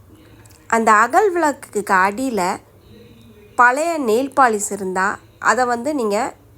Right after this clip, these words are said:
தடவி காய விடுங்க. மண்ணுல தோன்றிய அனைத்து உயிர்களும் மண்ணிலேயே மடியுது அப்படின்னுக்காண்டி தான் நம்ம மண் அகல் விளக்குல தீபம் ஏற்றுறோம். கழுவி காய வச்சு எடுத்த அகல் விளக்குகளுக்கு நம்ம பொட்டு வைக்கணும்.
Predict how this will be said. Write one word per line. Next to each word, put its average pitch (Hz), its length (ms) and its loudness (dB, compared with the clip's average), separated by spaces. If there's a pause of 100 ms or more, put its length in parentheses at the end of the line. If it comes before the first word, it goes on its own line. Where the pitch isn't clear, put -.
(120)
தடவி 220 580 -2
காய 214 380 2
விடுங்க. 180 380 -6 (1120)
மண்ணுல 359 480 2
தோன்றிய 220 420 0
அனைத்து 262 520 -2
உயிர்களும் 220 680 -2
மண்ணிலேயே 285 520 0
மடியுது 208 680 -2 (120)
அப்படின்னுக்காண்டி 214 680 -2
தான் 220 260 0
நம்ம 208 480 0 (420)
மண் 262 280 2
அகல் 233 340 0
விளக்குல 220 440 -4
தீபம் 202 380 -2
ஏற்றுறோம். 185 420 -6 (320)
கழுவி 311 500 0
காய 240 400 -2
வச்சு 247 300 -8
எடுத்த 214 440 -6
அகல் 202 480 -6
விளக்குகளுக்கு 196 640 -8
நம்ம 208 280 -4
பொட்டு 220 440 -4
வைக்கணும். 180 400 -6